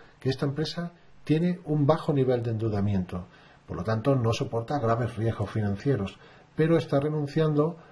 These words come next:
a poder incrementar la rentabilidad mediante las inversiones que no lleva a cabo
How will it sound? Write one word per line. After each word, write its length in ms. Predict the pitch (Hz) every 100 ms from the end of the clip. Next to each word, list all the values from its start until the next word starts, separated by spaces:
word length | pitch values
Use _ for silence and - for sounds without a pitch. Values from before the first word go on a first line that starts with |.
| -
a 160 | 113 -
poder 240 | 92 127
incrementar 800 | 143 135 110 104 98 120 139 131
la 120 | 113
rentabilidad 680 | 113 117 127 123 135 143 147 - - - - -
mediante 720 | 131 127 127 135 143 147 190 -
las 220 | 110 -
inversiones 680 | 98 98 - 139 135 135 - -
que 120 | 104
no 140 | 120
lleva 260 | 117 123 123
a 60 | 123
cabo 360 | 143 143 156